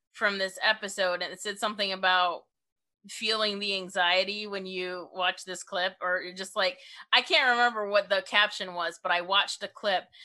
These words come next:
and it was just, like, Shane escalating and being like, "I'm dancing on your bridge, goat man. It's my, it's my bridge now." And then he's like, and all this stuff. And Ryan's like,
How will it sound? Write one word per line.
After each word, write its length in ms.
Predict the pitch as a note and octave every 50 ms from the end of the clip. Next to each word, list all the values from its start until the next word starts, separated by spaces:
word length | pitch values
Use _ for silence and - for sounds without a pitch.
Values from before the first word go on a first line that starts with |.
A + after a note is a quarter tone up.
| - - - _ -
and 120 | G#3 G3
it 100 | G3+ - G3+
was 200 | G#3 G3 F#3+ F#3+
just, 260 | - A3 A3+ A3 -
like, 360 | A3+ A3 G3+ F#3+ F3+ F3 - _ _ _ _ _ _ _ _ -
Shane 380 | - - - A3+ A3 A3 A3 -
escalating 760 | F#3 G3 G#3 - - - A3+ A3 A3+ A3+ G#3+ A3 A3+ A3+ G#3
and 120 | G3 G3 G3
being 180 | G3 G3 G3 G3
like, 320 | G3 F#3+ F#3+ F#3 - - _ _ _ _ _ _ -
"I'm 60 | C#4+ A#3
dancing 360 | C4 C4+ C#4+ C#4+ - G#4 D#4
on 160 | E4 E4 E4 E4
your 120 | D#4+ C4+
bridge, 340 | D4 F4+ G4 G#4 F4+ C#4+ A3
goat 220 | C#4+ C#4+ C#4 - -
man. 300 | B3+ C4 C#4+ D4+ E4 E4+ D#4+
It's 120 | C#4 A#3 A#3+
my, 400 | D4 E4 F#4+ G#4+ A4 D#4+ C4+ - - _
it's 160 | A#3 B3 A#3 A#3+
my 180 | C4+ D#4+ G#4 A4 F4
bridge 280 | D4+ B3+ A#3+ A3 G#3 G3+
now." 420 | A#3+ D4 E4+ F#4+ G4 F4+ E4 D4 B3+ A#3+
And 140 | B3 B3 C4
then 60 | C#4 F4+
he's 260 | E4+ G#4+ A4 G4 D#4
like, 320 | D#4+ - - - A#4+ B4 - - -
and 340 | A4 - - - _ - - F4 F4 E4+
all 80 | D#4+
this 180 | D#4+ E4 B4 - -
stuff. 220 | - B3 C4 D#4+ - - - - - -
And 120 | B3+ C4 C4+
Ryan's 320 | C#4 C#4 C#4+ C#4+ C#4+ C#4 C#4
like, 160 | C#4 B3+ C4